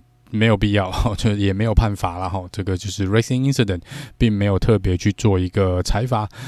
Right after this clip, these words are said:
那 Yuki Tsunoda 在第二圈的时候呢，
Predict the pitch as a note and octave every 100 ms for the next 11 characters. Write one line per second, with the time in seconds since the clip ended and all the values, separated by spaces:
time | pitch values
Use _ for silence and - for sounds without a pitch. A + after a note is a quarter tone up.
0 | - - D#3+ E3+ F3 F3 F3+ F3 F3+ D3+
1 | D3+ D#3 D3+ F3 D3 - D#3 C3+ - D3
2 | D3 A#2+ - A2 C#3+ C3+ A#2